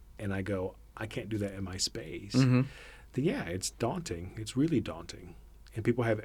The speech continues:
Speaker 1: lots of people have expectations. And because theater is sort of accessible and it's now on T V, people can kinda have their own opinion about how it should be produced.
Speaker 2: So do you, it, it, it sounds like you would use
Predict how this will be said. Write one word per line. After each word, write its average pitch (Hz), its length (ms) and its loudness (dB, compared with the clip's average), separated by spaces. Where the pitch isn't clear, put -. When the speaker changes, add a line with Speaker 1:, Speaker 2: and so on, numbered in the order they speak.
Speaker 1:
lots 156 260 4
of - 40 -2
people 127 140 6
have 104 120 4
expectations. 95 760 -2
And 127 220 6
because 113 320 4
theater 107 240 4
is 131 340 6
sort 101 260 4
of 92 120 0
accessible 90 640 -2
and 101 160 0
it's 92 160 -4
now 110 220 6
on 101 180 4
T 143 260 4
V, 90 260 2
people 98 280 -4
can 92 220 -4
kinda 95 200 -4
have 90 200 -6
their 92 160 -6
own 92 200 -4
opinion 90 300 -6
about 90 280 -10
how 95 200 -2
it 87 100 -4
should 98 120 -6
be 90 100 -4
produced. 87 640 -6
Speaker 2:
So 170 160 12
do 175 120 12
you, 208 220 12
it, 170 380 4
it, 156 200 6
it 147 80 2
sounds 196 280 12
like 113 260 12
you 120 160 10
would 113 180 10
use 113 580 8